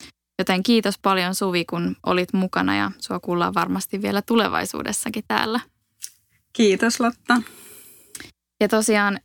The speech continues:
Speaker 1: jos sijoitusyhtiön perustaminen mietityttää, niin mä suosittelen poikkeamaan meidän nettisivuilla osoitteessa W W W piste aldersound piste fi. Sieltä löytyy tosiaan pari blogikirjoitusta tästä aiheesta,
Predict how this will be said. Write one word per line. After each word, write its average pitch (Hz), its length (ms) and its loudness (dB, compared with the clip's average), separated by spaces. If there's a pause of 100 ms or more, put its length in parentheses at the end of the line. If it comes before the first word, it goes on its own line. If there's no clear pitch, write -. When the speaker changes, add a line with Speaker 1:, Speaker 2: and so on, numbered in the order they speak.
Speaker 1:
jos 226 340 0
sijoitusyhtiön 208 680 0
perustaminen 233 680 2
mietityttää, 196 960 0
niin 180 420 -6 (240)
mä 185 100 0
suosittelen 180 600 -2
poikkeamaan 180 520 0
meidän 175 240 0
nettisivuilla 196 800 2
osoitteessa 180 680 -4
W 180 40 -4
W 180 200 0
W 175 400 -2
piste - 320 -6
aldersound 175 800 -2
piste 180 280 -6
fi. 277 300 0 (640)
Sieltä 208 280 2
löytyy 190 340 0
tosiaan 180 380 0
pari 180 220 0
blogikirjoitusta 180 1040 -2
tästä - 340 -4
aiheesta, 175 880 -2